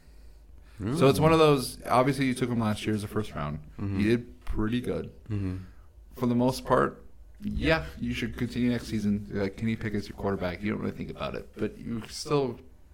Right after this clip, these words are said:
Speaker 1: you still answer the phone.
Speaker 2: Okay.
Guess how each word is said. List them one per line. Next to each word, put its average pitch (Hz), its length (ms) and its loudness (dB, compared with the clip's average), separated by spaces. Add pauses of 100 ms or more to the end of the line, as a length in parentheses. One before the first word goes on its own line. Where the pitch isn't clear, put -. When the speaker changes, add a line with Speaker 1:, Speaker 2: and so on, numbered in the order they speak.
(120)
Speaker 1:
you 123 100 -4
still 135 280 2
answer 110 300 0
the 76 120 -8
phone. - 360 -8 (680)
Speaker 2:
Okay. 107 340 4